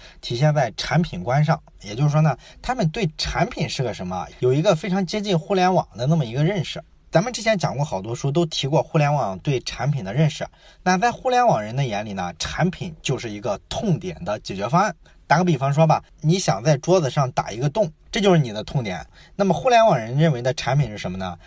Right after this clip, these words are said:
就是说能够给你打洞的一个工具啊，比如说一个打孔机，它可以帮你实现这个目标，所以这就是一个好产品。那在转型过的这帮营销人的眼里，他们怎么看产品呢？他们是这么认为的：这个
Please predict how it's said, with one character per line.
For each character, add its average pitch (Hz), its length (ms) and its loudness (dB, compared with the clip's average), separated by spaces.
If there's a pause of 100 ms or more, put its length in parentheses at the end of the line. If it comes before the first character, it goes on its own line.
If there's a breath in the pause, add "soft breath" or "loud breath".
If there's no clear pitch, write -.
就 196 120 4
是 165 140 4
说 175 360 4
能 151 180 6
够 208 160 2
给 165 100 2
你 185 160 0
打 160 240 -4
洞 156 180 2
的 120 80 -2
一 123 80 -4
个 143 140 2
工 175 260 2
具 180 280 0
啊， 107 180 -4
比 - 120 -12
如 113 140 -6
说 131 280 2
一 123 100 -6
个 123 240 -2
打 - 160 2
孔 135 260 -2
机， 165 240 0 (240)
它 208 120 0
可 208 100 0
以 185 60 4
帮 156 200 4
你 123 120 0
实 - 120 -6
现 123 160 -2
这 117 80 -8
个 107 60 -10
目 107 140 -8
标， 101 260 -2 (220 loud breath)
所 - 120 2
以 180 220 4
这 330 100 0
就 165 140 0
是 120 80 -4
一 107 60 -6
个 104 100 -6
好 101 160 -8
产 98 180 -10
品。 101 200 -10 (320 soft breath)
那 202 120 4
在 220 180 4
转 131 300 2
型 143 240 2
过 240 240 4
的 117 120 0
这 135 120 -2
帮 131 320 2
营 139 200 0
销 226 160 6
人 123 160 0
的 117 80 -6
眼 101 240 -6
里， 92 180 -10 (100)
他 - 160 0
们 247 160 2
怎 113 80 -2
么 101 80 -10
看 - 220 -6
产 117 160 -8
品 110 180 -8
呢？ 90 200 -6 (200)
他 - 140 4
们 226 100 2
是 196 120 0
这 262 100 -2
么 170 100 0
认 104 160 -8
为 87 140 -8
的： 82 160 -8 (140)
这 240 100 -4
个 110 420 2